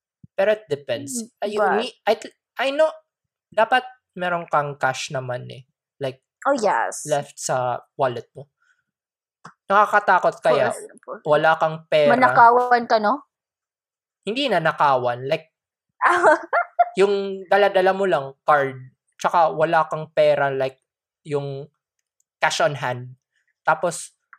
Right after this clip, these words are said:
Speaker 1: mag-, maggagala-gala ka and wala kang pera. And, I don't know,
Speaker 2: I
Speaker 1: I get
Speaker 2: really wanted to
Speaker 1: paranoid
Speaker 2: see that.
Speaker 1: at that moment na. Okay, let's sum up this.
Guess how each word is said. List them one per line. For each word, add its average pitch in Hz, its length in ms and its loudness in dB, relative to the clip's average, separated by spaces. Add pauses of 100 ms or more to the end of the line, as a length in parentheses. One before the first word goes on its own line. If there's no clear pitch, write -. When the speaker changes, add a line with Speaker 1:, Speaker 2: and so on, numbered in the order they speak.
Speaker 1:
mag-, 143 400 -14 (680)
maggagala-gala 151 1120 0
ka 123 320 -6 (560)
and 135 160 -8
wala 135 240 -4 (240)
kang 139 140 -14
pera. 127 500 -4 (1040)
And, 147 240 -8 (160)
I 208 80 2
don't 165 240 -2
know, 143 160 -2
Speaker 2:
I 220 200 -2
Speaker 1:
I - 40 -2
get 214 160 4
Speaker 2:
really 208 40 -6
wanted 208 40 6
to - 0 -
Speaker 1:
paranoid 160 560 6
Speaker 2:
see - 160 -10
that. 175 140 -4
Speaker 1:
at - 100 -6
that 147 200 2 (120)
moment 127 560 -8
na. 117 240 -16 (1800)
Okay, 170 240 -4
let's 151 280 -2
sum 165 240 0
up 139 260 -4
this. - 540 -10